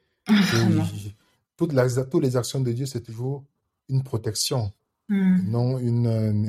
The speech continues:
Speaker 2: interdiction.
Speaker 1: Hmm. Magnifique. Donc, j'espère que ce texte a été, euh,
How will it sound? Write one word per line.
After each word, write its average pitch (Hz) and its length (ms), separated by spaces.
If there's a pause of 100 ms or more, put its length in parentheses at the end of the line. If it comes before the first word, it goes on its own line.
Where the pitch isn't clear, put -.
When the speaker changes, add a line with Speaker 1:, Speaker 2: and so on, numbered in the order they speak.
(120)
Speaker 2:
interdiction. 104 640 (840)
Speaker 1:
Hmm. 202 280 (1900)
Magnifique. 196 800 (1300)
Donc, 180 140
j'espère 226 440
que 214 100
ce 202 160
texte 196 420
a 185 60
été, 180 400
euh, 165 220